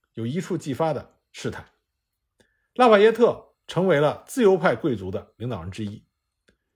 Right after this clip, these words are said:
他企图用限制国王绝对权力的办法来解决危机。在路易十六为了解决财政危机，于一七八七年召开的显贵会议上，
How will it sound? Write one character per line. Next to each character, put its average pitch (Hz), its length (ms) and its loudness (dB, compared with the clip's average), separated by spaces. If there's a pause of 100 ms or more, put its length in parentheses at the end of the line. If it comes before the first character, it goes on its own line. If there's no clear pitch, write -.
(120)
他 233 140 2
企 143 180 -6
图 127 400 -6
用 170 160 -2
限 180 300 0
制 110 100 -4
国 127 220 -2
王 113 220 -6
绝 156 140 -4
对 175 140 0
权 123 240 -8
力 185 80 -4
的 156 80 -6
办 110 200 -6
法 - 200 -20 (120)
来 117 120 -10
解 107 160 -10
决 76 100 -16
危 98 140 -10
机。 95 280 -16 (920)
在 233 180 6
路 247 120 4
易 226 60 2
十 175 160 -2
六 - 460 0
为 202 120 2
了 170 100 2
解 107 200 -6
决 143 140 -2
财 139 160 -6
政 147 120 -4
危 131 140 -6
机， 143 360 -10 (220)
于 160 120 -4
一 202 140 -2
七 202 120 -4
八 190 200 2
七 190 120 -8
年 143 180 -4
召 170 200 0
开 156 180 0
的 - 280 -8
显 95 220 -10
贵 147 120 0
会 151 200 -2
议 107 120 -8
上， - 140 -20